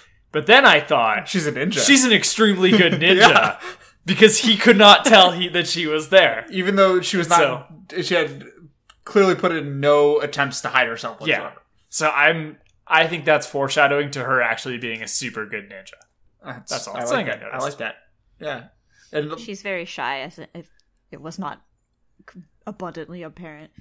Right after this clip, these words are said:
Speaker 2: Yes.
Speaker 1: Yeah.
Speaker 2: But she has a bit of a crush on Naruto, and she's, so the,
Speaker 3: She
Speaker 2: the,
Speaker 3: does.
Speaker 2: the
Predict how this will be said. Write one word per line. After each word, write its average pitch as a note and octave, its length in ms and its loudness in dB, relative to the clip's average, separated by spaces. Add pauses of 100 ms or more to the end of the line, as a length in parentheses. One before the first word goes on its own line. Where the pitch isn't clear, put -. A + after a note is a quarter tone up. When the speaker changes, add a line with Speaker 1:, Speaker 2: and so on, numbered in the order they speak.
(140)
Speaker 2:
Yes. C#3+ 300 -4
Speaker 1:
Yeah. G2 200 -2 (120)
Speaker 2:
But F3 100 -2
she A#3+ 80 -2
has A3 80 0
a G3 40 -6
bit A3+ 120 4
of G3+ 60 6
a - 80 -2
crush G3 220 -4
on C#3+ 100 -10
Naruto, D3+ 500 -4
and C#3 100 -4
she's, F#3 220 -8 (320)
so B3 140 0
the, G#3+ 140 -2
Speaker 3:
She F#3+ 60 -6
Speaker 2:
the, B3 60 0
Speaker 3:
does. B3 240 -2
Speaker 2:
the G3 80 4